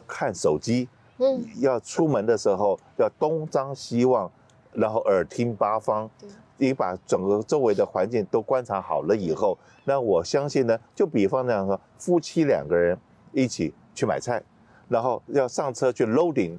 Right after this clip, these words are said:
Speaker 1: 你的这个食物到你的 truck 里面去的时候，
Speaker 2: 嗯。
Speaker 1: 如果说先生当个大老爷往那么一站，看着外面，不要是看着那个 truck 里面的东西，买了不会跑的，
Speaker 2: 嗯。
Speaker 1: 对不对？那老婆你就辛苦一点，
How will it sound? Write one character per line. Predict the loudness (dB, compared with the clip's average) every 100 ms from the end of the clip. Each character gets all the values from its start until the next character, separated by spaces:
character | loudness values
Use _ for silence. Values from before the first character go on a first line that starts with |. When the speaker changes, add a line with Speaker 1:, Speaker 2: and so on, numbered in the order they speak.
| -4
Speaker 1:
你 | -2
的 | 0 2 2 2
这 | 0 2
个 | 2
食 | 2 2
物 | 4 0 _
到 | -2 0
你 | 0
的 | 0
truck | -2 -4
里 | -4
面 | -4
去 | 2 2
的 |
时 | 2
候， | 2 0 -2
Speaker 2:
嗯。 | -14 -20 -12 0
Speaker 1:
如 | 0
果 | 2 2
说 | 2 0
先 | 0 0
生 | 2 2 0 -12 _ -20 -20 -20 -6
当 | -4
个 | -2
大 | -2 0
老 | 0 2
爷 | 2
往 | 2 0
那 |
么 | -2
一 | -2
站， | -4 -6 -8 -20 -20 -20 -20 -20 -20 -12
看 | -8 -4
着 | 0
外 | 0 2
面， | 2 0 -2 _ _ _ _ 0
不 | 2
要 |
是 | 2 -2
看 | -2 0
着 | 2
那 | 4
个 | 4 2
truck | -2 -2 0
里 | 4
面 | 4
的 |
东 | 4 2
西， | 2 0 -2
买 | -4 0
了 | 0
不 | 2 2
会 | 0
跑 | -2 -2
的， | -2 -4 -8
Speaker 2:
嗯。 | -18 -8 0
Speaker 1:
对 | 2
不 |
对？ | 2 -2 -8
那 | -4 -2 -4 -10 -6
老 | -2 0
婆 | 0 0
你 | 2
就 | 2 0
辛 | -2 -6
苦 | 0 0
一 |
点， | 2 0